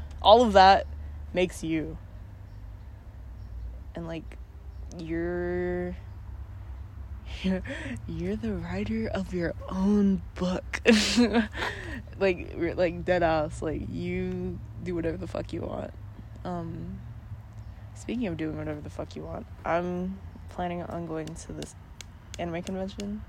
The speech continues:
soon. I'm very interested in that, 'cause I haven't been in a while, and I think it's pretty cool. Pretty cool.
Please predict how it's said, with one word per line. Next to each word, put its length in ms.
soon. 380
I'm 160
very 220
interested 460
in 100
that, 220
'cause 140
I 40
haven't 220
been 160
in 100
a 100
while, 380
and 440
I 60
think 580
it's 160
pretty 240
cool. 320
Pretty 260
cool. 160